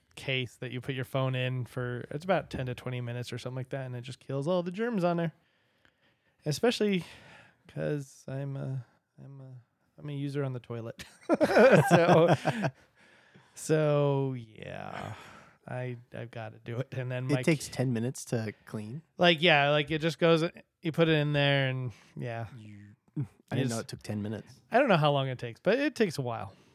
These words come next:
Speaker 2: Wow. I always take, like, a alcohol wipe and
Speaker 1: Yeah.
Speaker 2: clean it.
Speaker 1: So, <laughs> it's funny. Fun fact, though, I lost my keys. <laughs> I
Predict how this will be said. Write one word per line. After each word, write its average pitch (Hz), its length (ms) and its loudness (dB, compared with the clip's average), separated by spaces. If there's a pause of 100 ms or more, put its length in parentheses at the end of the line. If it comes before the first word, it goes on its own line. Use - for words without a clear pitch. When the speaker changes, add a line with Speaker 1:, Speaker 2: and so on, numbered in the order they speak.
(440)
Speaker 2:
Wow. 110 340 -8 (960)
I 113 140 -4
always 113 220 -2
take, - 180 -8
like, 101 140 -6
a 82 180 -6
alcohol 95 520 -6
wipe 85 260 -6 (120)
and 50 220 -20 (200)
Speaker 1:
Yeah. 120 340 -6 (1300)
Speaker 2:
clean 107 180 -14
it. 95 140 -16 (200)
Speaker 1:
So, 180 220 4 (160)
<laughs> - 120 -14
it's 170 380 6
funny. 151 320 4
Fun 175 220 4
fact, 143 360 4
though, 135 180 2
I 127 60 0
lost 131 260 -2
my 120 120 -8
keys. 120 400 -10 (300)
<laughs> 247 220 -14
I - 40 2